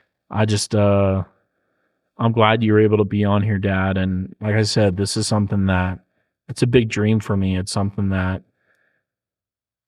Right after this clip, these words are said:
I wanted to do this for so long, and I keep saying that every podcast, but it, this is something that I'm very passionate about, and I just love talking to people, and I love telling funny stories, and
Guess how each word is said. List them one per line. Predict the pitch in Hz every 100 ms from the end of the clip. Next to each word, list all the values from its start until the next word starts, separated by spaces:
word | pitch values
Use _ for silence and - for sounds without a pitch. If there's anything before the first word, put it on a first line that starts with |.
| -
I | 135
wanted | 120 135 139 123
to |
do | 117 127
this | 127
for | - 117
so | - 123 113
long, | 110 117 123
and | 110
I | 104
keep | - 127
saying | - 214 208 117
that | 107 - -
every | 107 110 110
podcast, | 101 101 104 - 98 98 - - _ -
but | 113
it, | 104 101 - 110
this | 107 -
is | 120
something | - 117 - 107
that | 104 101
I'm | 90 101
very | 107 117
passionate | 113 - 104 107 113 104
about, | 98 101 101 104 -
and | 101 95 90 98 _ _ _ _ _ _ _ _
I | 120
just | 139 -
love | 110 117
talking | 113 110 123
to | 113
people, | 117 113 120
and | 113
I | 101
love | 95 95 98 95 104 _ _ _ _
telling | - 113 117 107
funny | 117 113 110
stories, | - 101 117 120 120
and | 98 85